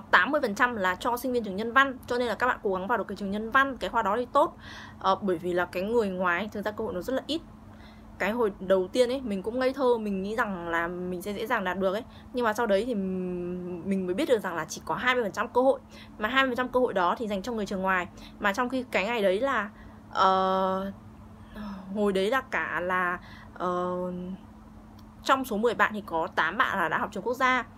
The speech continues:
Thì, ờ, có một bạn thì lại là một cái anh mà tốt nghiệp trường Bách Khoa ấy, mà mọi người biết là học Bách Khoa, anh học computer science, thì học ở bên Ấn Độ nó rất là mạnh về cái computer science, xem cái kiểu engineering các thứ, I T, I T các thứ ấy.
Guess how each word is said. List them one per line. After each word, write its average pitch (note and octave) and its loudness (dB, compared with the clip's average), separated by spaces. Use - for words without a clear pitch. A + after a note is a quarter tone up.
Thì, G3 2
ờ, F3 2
có F#3 0
một B3 0
bạn F3+ 2
thì F3+ -6
lại F3+ -2
là F3 0
một F3+ -6
cái G3+ -2
anh A3+ -4
mà F#3+ -4
tốt B3+ -4
nghiệp A#3+ -2
trường F#3+ -2
Bách G#3+ -6
Khoa C#4+ 2
ấy, D4+ -2
mà G#3 -4
mọi F#3 -6
người F#3 -2
biết F#3+ 2
là F#3 2
học G#3 -4
Bách C4 -6
Khoa, B3+ 2
anh C4 -6
học A3 -4
computer A#3 -2
science, G#3 -4
thì F3+ -8
học F3+ -2
ở D#3 -8
bên G#3 -4
Ấn G3 -2
Độ F3 0
nó F3+ -4
rất C4 0
là A#3 -2
mạnh G3 0
về F#3 -4
cái F3 -4
computer A3 -2
science, G#3+ -2
xem G#3 -4
cái - -4
kiểu - -6
engineering A3+ 0
các B3+ -10
thứ, A3+ -4
I A3 2
T, A3+ -8
I A#3+ -2
T B3+ -12
các B3+ 2
thứ A3+ -2
ấy. C4+ 0